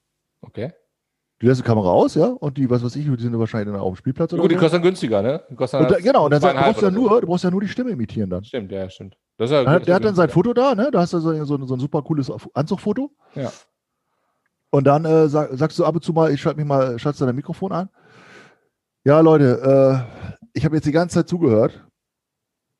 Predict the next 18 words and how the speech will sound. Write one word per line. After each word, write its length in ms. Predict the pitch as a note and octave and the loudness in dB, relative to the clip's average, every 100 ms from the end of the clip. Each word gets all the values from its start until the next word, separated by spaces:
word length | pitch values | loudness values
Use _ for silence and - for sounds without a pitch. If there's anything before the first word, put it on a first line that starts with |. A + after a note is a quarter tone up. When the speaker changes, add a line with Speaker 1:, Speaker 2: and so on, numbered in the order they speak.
| _ _ | _ _
Speaker 2:
Also 180 | C3+ B2+ | 0 0
ich 60 | B2+ | 0
muss 140 | C3 | 0
sagen, 540 | C#3 C#3 C#3 C#3 C3+ - _ _ _ _ _ _ _ _ _ _ _ _ _ _ _ _ _ _ | 2 2 0 -6 -14 -18 _ _ _ _ _ _ _ _ _ _ _ _ _ _ _ _ _ _
sieht 160 | B2+ | -6
gut 120 | C3+ G#2+ | 0 2
aus.“ 220 | F2+ - _ _ | 0 -4 _ _
Speaker 1:
<laughs> 540 | A#2+ - - - - - - - - - - - _ - - - - - - - | -12 -8 -4 -4 -4 -6 -6 -10 -10 -10 -14 -16 _ -18 -16 -16 -18 -20 -20 -4
Speaker 2:
Also 180 | - B2 | 0 2
eure 220 | D#3 F3+ | 4 4
Kreativität 520 | F3 F#3+ D#3+ D3 E3 E3 | 4 4 4 2 2 2
ist 100 | C3 B2 | 0 -4
super, 260 | E3 B3+ - _ | -2 -2 -4 _
finde 200 | - D#3 | -6 -4
ich 60 | E3 | 0
Speaker 1:
Ja. 60 | |
Speaker 2:
gut. 100 | A#3+ - _ _ - | 0 -2 _ _ -18
Speaker 1:
Mhm. 320 | D3 C3+ | -14 -14